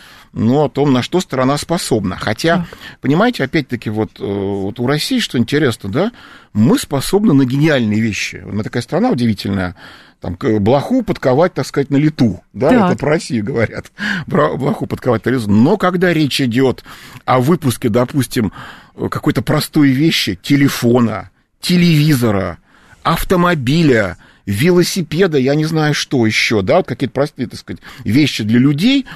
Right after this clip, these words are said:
Speaker 1: здесь почему-то у нас, как правило, ничего не получается хорошего. Э, тоже вот парадокс своего рода, да? Что страна гениальных
Speaker 2: Мгм.
Speaker 1: возможностей обладает таким интеллектуальным потенциалом во все, причём времена,
Speaker 2: Потому
Speaker 1: при
Speaker 2: что
Speaker 1: царе,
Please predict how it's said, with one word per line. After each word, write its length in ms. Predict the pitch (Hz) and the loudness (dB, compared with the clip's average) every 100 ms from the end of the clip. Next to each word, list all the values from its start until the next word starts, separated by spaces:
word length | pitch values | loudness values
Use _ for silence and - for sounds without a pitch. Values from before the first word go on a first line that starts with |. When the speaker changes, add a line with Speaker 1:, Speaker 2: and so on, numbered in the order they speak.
| - _ | -20 _
Speaker 1:
здесь 340 | 98 98 139 - | -8 0 0 0
почему-то 520 | 131 - 135 185 175 | -2 2 2 2 0
у 160 | 131 | 2
нас, 400 | 127 139 175 - - 131 - | 2 2 0 -6 -8 -8 -6
как 160 | 117 | -6
правило, 420 | - 151 143 139 | 0 0 2 0
ничего 260 | 123 113 147 | 0 -2 -4
не 60 | 131 | -4
получается 560 | 135 - 87 - - - | -4 -6 -10 -12 -18 -6
хорошего. 500 | 107 92 - 92 - _ _ _ _ _ - | -4 -4 -8 -12 -16 _ _ _ _ _ -8
Э, 320 | 95 98 95 - | -2 0 -2 -2
тоже 300 | 233 269 214 | 0 2 2
вот 180 | 160 - | 0 0
парадокс 640 | 165 170 139 - - - _ | 0 2 0 -2 -12 -18 _
своего 320 | - 113 127 | -2 0 2
рода, 220 | 113 101 | 2 -2
да? 240 | 98 190 269 _ _ - | -2 -4 -4 _ _ -18
Что 220 | - 139 | -6 -4
страна 380 | - 160 175 151 143 - 147 | 0 0 2 0 0 -4 -4
гениальных 540 | 120 160 165 156 208 | 0 2 4 2 2
Speaker 2:
Мгм. 40 | 190 | 2
Speaker 1:
возможностей 540 | 160 180 247 208 - | 0 2 2 0 0
обладает 540 | 131 120 139 147 135 113 | 0 2 2 2 0 0
таким 340 | 135 - 131 - - 143 | -2 0 -2 -2 -10 -4
интеллектуальным 640 | 127 139 120 156 139 127 | -2 0 0 2 2 2
потенциалом 840 | 120 139 139 - 175 196 170 101 | 0 0 0 0 0 2 2 0
во 120 | 101 127 | -2 -4
все, 260 | - 220 | -2 -4
причём 300 | 135 117 123 | -4 -4 -2
времена, 360 | 117 135 170 196 | 0 0 2 2
Speaker 2:
Потому 120 | 208 | 2
Speaker 1:
при 80 | 160 | 0
Speaker 2:
что 80 | |
Speaker 1:
царе, 140 | 220 | 2